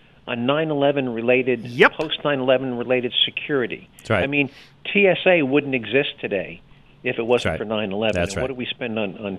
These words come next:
Speaker 1: T, on,
Speaker 3: That's right.
Speaker 1: on, on T S A every year?
Speaker 3: Uh,
Speaker 1: And,
Speaker 3: far
Speaker 1: and
Speaker 3: too
Speaker 1: you're
Speaker 3: much.
Speaker 1: And, and Israel is a, is a, is a surrogate, and you're right, John.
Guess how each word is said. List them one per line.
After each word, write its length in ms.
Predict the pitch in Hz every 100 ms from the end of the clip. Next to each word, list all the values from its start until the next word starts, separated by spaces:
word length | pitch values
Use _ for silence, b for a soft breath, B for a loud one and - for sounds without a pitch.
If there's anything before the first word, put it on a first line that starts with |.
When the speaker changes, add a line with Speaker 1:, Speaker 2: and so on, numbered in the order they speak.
| -
Speaker 1:
T, 240 | 107 -
on, 80 | 110
Speaker 3:
That's 220 | 92 90 -
right. 100 | 85
Speaker 1:
on, 160 | 85 80 - -
on 140 | 101
T 180 | 98 113
S 80 | 92 -
A 120 | 78
every 160 | 78 76
year? 160 | 82 -
Speaker 3:
Uh, 200 | 101 95
Speaker 1:
And, 80 | 85
Speaker 3:
far 120 | 127 113
Speaker 1:
and 80 |
Speaker 3:
too 100 | -
Speaker 1:
you're 80 | 110
Speaker 3:
much. 320 | 101 101 - - _ _ _ _ _ - -
Speaker 1:
And, 320 | 143 143 -
and 180 | 120 123
Israel 580 | 185 175 165 160 156 b b _
is 160 | 123 123
a, 100 | 120 - 110
is 100 | 107
a, 480 | 101 - 107 - 104
is 100 | 101
a 80 | 95 -
surrogate, 420 | 143 127 113 110
and 120 | 101 110
you're 80 |
right, 140 | 120 104
John. 220 | 113